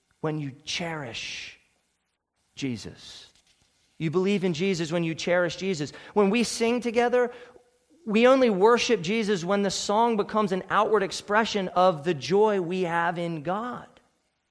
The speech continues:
When we listen to preaching, we only worship Jesus when hearing the gospel truth becomes the delight of our heart and mind. When we pray, we only worship Jesus when our words convey our complete dependence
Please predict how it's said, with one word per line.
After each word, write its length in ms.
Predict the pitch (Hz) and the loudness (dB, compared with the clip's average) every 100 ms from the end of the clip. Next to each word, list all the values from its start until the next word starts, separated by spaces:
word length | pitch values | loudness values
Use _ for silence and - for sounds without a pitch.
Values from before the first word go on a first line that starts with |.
| _ _ _ _ _ - | _ _ _ _ _ -2
When 140 | 214 220 | 4 6
we 120 | 220 | 8
listen 320 | 220 240 240 | 8 8 4
to 60 | 220 | 0
preaching, 640 | - 240 254 - 208 175 | 2 0 0 0 0 2
we 140 | 175 202 | 2 4
only 240 | 240 226 | 4 2
worship 580 | 185 180 233 226 220 160 | 2 2 2 2 0 -2
Jesus 500 | 190 240 208 202 165 | -2 -2 0 -2 0
when 200 | 190 180 | -2 -2
hearing 380 | 185 226 226 208 | -2 0 0 0
the 80 | |
gospel 440 | 196 202 214 - 196 | 0 2 0 -2 -6
truth 380 | - 233 226 208 | -2 -2 -2 -4
becomes 440 | 180 196 208 196 - - | -6 -2 0 -2 -8 -2
the 100 | 185 | 0
delight 440 | 180 170 185 214 | 2 2 4 4
of 80 | 180 | 2
our 140 | 175 | 2
heart 280 | 156 180 185 | 0 -2 -4
and 140 | 175 160 | -6 -6
mind. 520 | 165 202 170 107 95 - _ _ _ _ _ _ _ _ _ _ - | -6 -6 -6 -8 -12 -18 _ _ _ _ _ _ _ _ _ _ 2
When 180 | 214 220 | 6 6
we 100 | 220 | 4
pray, 440 | - 214 233 214 | 2 4 6 6
we 180 | 175 202 | 6 4
only 200 | 233 233 | 6 4
worship 420 | 196 220 214 196 | 6 4 2 -2
Jesus 520 | 135 190 233 202 175 | -2 -4 -2 0 0
when 160 | 170 190 | 2 2
our 160 | 190 180 | 4 4
words 480 | 160 202 226 185 | 2 2 2 0
convey 440 | - 214 185 185 190 | -2 -2 0 2 4
our 140 | 185 | 2
complete 560 | 180 185 170 190 180 180 | 0 -6 -8 -8 -8 -6
dependence 720 | 160 156 160 143 123 101 | -6 -4 -6 -6 -8 -10